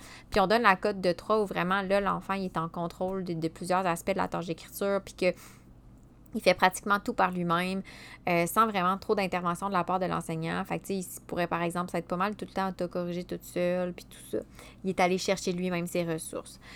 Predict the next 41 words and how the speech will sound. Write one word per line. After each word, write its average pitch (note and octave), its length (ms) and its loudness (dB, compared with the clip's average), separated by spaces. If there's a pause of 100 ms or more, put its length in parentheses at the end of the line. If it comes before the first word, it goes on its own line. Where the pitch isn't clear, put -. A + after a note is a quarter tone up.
(260)
Fait F3 80 6
que - 80 -8
ça, C4 120 8
je B3+ 60 -2
trouvais F3+ 200 2
ça G3+ 120 -4
intéressant, G3 460 0
la, F#3 160 0 (140)
le, F3 180 -4
le, E3+ 180 -2
la D#3+ 120 -2
cotation F3 480 -2
de F3+ 120 0
zéro F3 460 0 (400)
à E3+ 160 2 (100)
trois. F3 640 4 (560)
Euh, F3 560 0 (200)
et B3+ 280 4 (800)
C'est, G3+ 220 -6
là, A#3 120 10
c'est A#3+ 160 6
sûr C4 160 6
que D4 80 6
je - 80 2
peux G3 100 2
pas C4+ 180 10
vous A#3+ 100 2
le G3+ 60 0
montrer G3 360 2
parce B3 160 0
que G#3+ 120 2
c'est, - 180 -6
c'est, - 540 -4
c'est - 340 -2
audio G#3 360 8
et A3 60 4
non F3 180 0
pas A#3 160 2
visuel, G3+ 540 0
mais, G3 340 -2
euh, E3 160 0